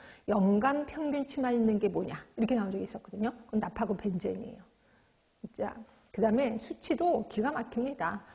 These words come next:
자, 대기 환경 기준의 아황산가스의 한 시간 평균치가 뭐냐? 뭐 이런 식으로 나오는 경우도 있고,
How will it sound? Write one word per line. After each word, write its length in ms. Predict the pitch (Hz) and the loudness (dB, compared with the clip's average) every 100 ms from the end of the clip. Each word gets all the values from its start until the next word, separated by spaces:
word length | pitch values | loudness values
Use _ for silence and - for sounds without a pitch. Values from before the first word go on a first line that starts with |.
| - - | -20 -6
자, 80 | 190 | -4
대기 260 | 190 226 269 | 6 6 6
환경 360 | 269 247 240 | 4 4 4
기준의 340 | 220 220 220 226 | 4 4 2 4
아황산가스의 840 | 220 220 233 247 226 220 208 214 | 4 4 4 4 2 2 2 2
한 180 | 214 320 | 2 0
시간 220 | 311 302 | -2 -4
평균치가 520 | 302 277 247 220 - | -2 0 0 -2 -2
뭐냐? 320 | 208 196 202 - | 0 0 -4 -2
뭐 100 | 233 | 6
이런 180 | 226 277 | 8 8
식으로 180 | 240 233 | 2 0
나오는 240 | 185 190 | 0 0
경우도 260 | 190 185 180 | -2 -2 -6
있고, 380 | - 262 240 | -2 2 2